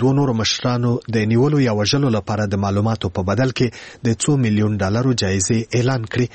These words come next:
د امریکا د بهرنیو چارو وزارت په یو بیان کې د پاکستاني طالبانو د تحریک ټي ټي پی د مشر ملا فضل الله د ځای او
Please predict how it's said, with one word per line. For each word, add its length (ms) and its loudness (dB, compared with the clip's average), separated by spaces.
د 120 2
امریکا 340 -2
د 140 -2
بهرنیو 500 0
چارو 240 -2
وزارت 400 -2
په 140 0
یو 180 2
بیان 320 0
کې 460 -4
د 100 -4
پاکستاني 480 -2
طالبانو 480 0
د 160 -6
تحریک 340 0
ټي 100 2
ټي 100 2
پی 120 2
د 180 0
مشر 280 0
ملا 260 2
فضل 320 -2
الله 140 2
د 160 -6
ځای 180 0
او 20 2